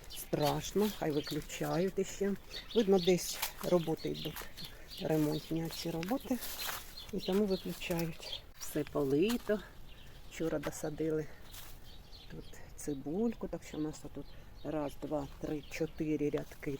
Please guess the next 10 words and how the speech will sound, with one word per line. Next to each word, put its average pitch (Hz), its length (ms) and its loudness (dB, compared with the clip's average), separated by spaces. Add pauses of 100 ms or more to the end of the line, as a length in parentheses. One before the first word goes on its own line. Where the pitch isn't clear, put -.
Три 170 220 6
рядки - 380 0
з - 80 -6
цибулею 143 720 0
будуть. 233 460 0 (300)
Один 180 400 4
рядок, 165 460 4
це 165 120 -2
у 165 40 4
нас 160 220 4